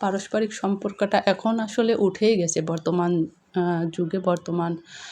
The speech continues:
মানুষের। তো এই জন্যই মানে গল্পটা আপনাদের সঙ্গে শেয়ার করলাম। তো আমার কথাটা শুনে অবশ্যই আপনারা বুঝেছেন যে আসলে বিশ্বাসটা কী। সে মানে মরে যাচ্ছে, তার মৃত্যুশয্যা সে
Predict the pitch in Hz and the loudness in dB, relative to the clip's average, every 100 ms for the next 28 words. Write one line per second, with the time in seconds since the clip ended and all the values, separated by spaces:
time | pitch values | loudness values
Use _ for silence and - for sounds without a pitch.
0 | - - 185 185 180 - 151 160 - _ | -18 -6 2 4 4 2 -4 -4 -14 _
1 | _ _ - 196 190 - 208 202 240 247 | _ _ 0 2 2 4 2 4 4 6
2 | 262 269 254 202 185 185 185 185 185 196 | 4 2 -2 -4 0 0 2 0 0 0
3 | 214 208 214 208 208 202 208 - 202 208 | -2 0 0 2 2 2 0 2 0 2
4 | 180 175 202 208 175 175 - 175 180 190 | -2 0 -2 -2 -2 -2 0 0 -2 -2
5 | 185 214 233 - 208 170 165 - 196 190 | -2 -2 -2 0 0 0 0 0 0 0
6 | 202 190 185 196 226 226 180 226 214 - | 0 -2 0 0 0 0 -2 -2 -4 -4
7 | 175 175 175 - 180 175 170 - _ _ | -2 0 -2 -4 -4 -2 -4 -8 _ _
8 | _ _ _ - - 214 208 208 247 247 | _ _ _ -16 -2 2 4 4 2 0
9 | - 214 214 165 170 _ _ _ - _ | -2 -4 0 -2 -2 _ _ _ -20 _
10 | _ _ _ _ - - - 247 262 - | _ _ _ _ -12 -4 6 8 8 4
11 | - - 202 202 220 214 226 262 254 208 | -2 2 4 4 4 4 8 8 8 6
12 | - - 180 175 180 185 185 190 190 - | 2 0 0 0 0 0 0 -2 -4 -6
13 | _ - 190 185 196 208 254 - 247 240 | _ -6 -2 2 2 0 -4 0 2 4
14 | 247 247 - 208 | 4 2 2 2